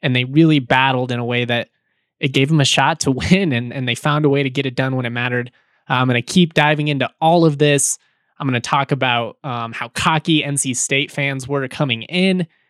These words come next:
and they really got humbled in this one. Gonna play some post-game audio. We've got a great podcast coming from you.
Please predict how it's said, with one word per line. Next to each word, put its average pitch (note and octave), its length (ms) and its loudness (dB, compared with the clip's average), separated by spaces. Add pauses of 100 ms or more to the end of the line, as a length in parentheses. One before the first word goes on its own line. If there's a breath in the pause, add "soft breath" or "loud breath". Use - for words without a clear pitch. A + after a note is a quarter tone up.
(140)
and B2 180 0
they A#2+ 80 -2
really C3+ 160 0
got A2+ 160 0
humbled E3+ 400 2
in D#3 120 0
this D3 240 -4
one. C#3 340 -4 (380)
Gonna C#3 140 0
play D3 180 0
some - 160 -4
post-game C3+ 440 0
audio. C#3+ 320 2
We've B2+ 140 0
got C3 100 0
a A#2+ 60 -4
great C3 240 -4
podcast B2+ 500 0
coming C3 220 -4
from C3 180 -6
you. B2+ 220 -4